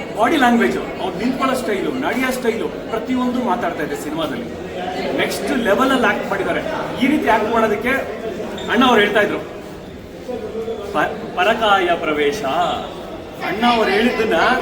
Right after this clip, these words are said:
ನಮ್ಮ ವಿಜಯ ರಾಘವೇಂದ್ರ ಪಾತ್ರದಲ್ಲಿ ನಿಂತ್ಕೊಂಡು ಮಾಡಿದ್ದಾರೆ. ನಿಜವಾಗ್ಲೂ ಅವ್ರ ಅಣ್ಣ ಅವ್ರ ಹತ್ರ ಕ್ಲಾಸ್ ತಗೊಂಡೇ ಇರ್ತಾರೆ.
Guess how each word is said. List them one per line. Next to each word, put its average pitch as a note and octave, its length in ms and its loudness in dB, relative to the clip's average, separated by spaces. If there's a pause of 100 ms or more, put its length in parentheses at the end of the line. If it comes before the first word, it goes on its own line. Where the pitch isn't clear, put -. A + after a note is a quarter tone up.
(240)
ನಮ್ಮ G#3+ 140 2
ವಿಜಯ F#3 180 0
ರಾಘವೇಂದ್ರ G#3+ 420 2 (320)
ಪಾತ್ರದಲ್ಲಿ C4 500 2
ನಿಂತ್ಕೊಂಡು C4+ 320 -2
ಮಾಡಿದ್ದಾರೆ. F#3+ 640 0 (380)
ನಿಜವಾಗ್ಲೂ D4+ 300 4
ಅವ್ರ G3 120 4
ಅಣ್ಣ A#3+ 120 2
ಅವ್ರ C#4 140 2
ಹತ್ರ C4 160 0
ಕ್ಲಾಸ್ G3 360 0
ತಗೊಂಡೇ A#3 320 4
ಇರ್ತಾರೆ. G#3 380 2